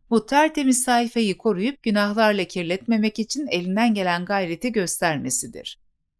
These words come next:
Niyet ve telbiye ile verdiği söze sadık kalmasıdır. Arafat ve Müzdelife vakfeleriyle eriştiği bilinç düzeyini daha da yükseltmeye çalışmasıdır. Mina'da taşladığı şeytanın vesvese ve tuzaklarına bir daha düşmeme çabasıdır.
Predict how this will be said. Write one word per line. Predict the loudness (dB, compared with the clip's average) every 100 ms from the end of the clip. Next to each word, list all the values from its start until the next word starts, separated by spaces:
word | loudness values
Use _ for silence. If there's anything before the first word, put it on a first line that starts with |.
| _ _ -2
Niyet | 2 2 2 -2
ve | -2
telbiye | 0 0 0 -2 0
ile | 2 0
verdiği | 0 -4 -4 -6
söze | -6 -4 -2 -2
sadık | -2 0 0 0 -4
kalmasıdır. | -4 -4 -2 -2 -4 -6 -12 -12 -16 _ _ _ _ _ _ 0
Arafat | 4 4 4 0 0 2
ve | 2
Müzdelife | 2 0 0 -2 0 -2
vakfeleriyle | 0 -2 -2 0 0 0 0 0
eriştiği | -2 -4 -4 -4 -4
bilinç | 0 0 0 -4
düzeyini | -2 0 2 2 0
daha | 0 2 0
da |
yükseltmeye | -2 -4 -2 0 0 2 2 2
çalışmasıdır. | 0 -2 -4 -4 -4 -4 -6 -8 -12 -16 _ _ _ _ _ _ _ _ _ _ 4
Mina'da | 6 6 4 0 0
taşladığı | -2 -2 -4 -2 0 0
şeytanın | -2 -4 -2 -2 -2 -4 -2
vesvese | -2 0 -2 -2 0
ve | 0 -2
tuzaklarına | -4 -2 -4 -2 -2 0 -2 -2
bir | -2 -2 -2
daha | -2 -2 -2
düşmeme | -2 0 0 -2
çabasıdır. | -2 -4 -2 -6 -8 -8 -8 -10